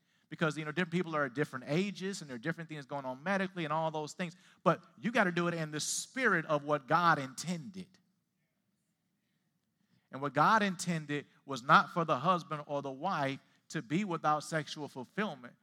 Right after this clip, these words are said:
He did not intend for them to be in a position where they are sexually tempted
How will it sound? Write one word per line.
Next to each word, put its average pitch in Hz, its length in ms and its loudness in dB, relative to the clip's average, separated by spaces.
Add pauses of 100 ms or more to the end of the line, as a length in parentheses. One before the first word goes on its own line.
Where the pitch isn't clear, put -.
(240)
He 165 140 2
did 160 100 -2
not 180 240 4
intend 185 480 -4
for 175 80 -4
them 170 280 -4
to 165 100 -6
be 160 140 -4
in 156 100 -6
a 143 40 -10
position 151 580 -4 (240)
where 120 120 -4
they 190 120 2
are 165 100 0
sexually 170 640 -4
tempted - 640 -8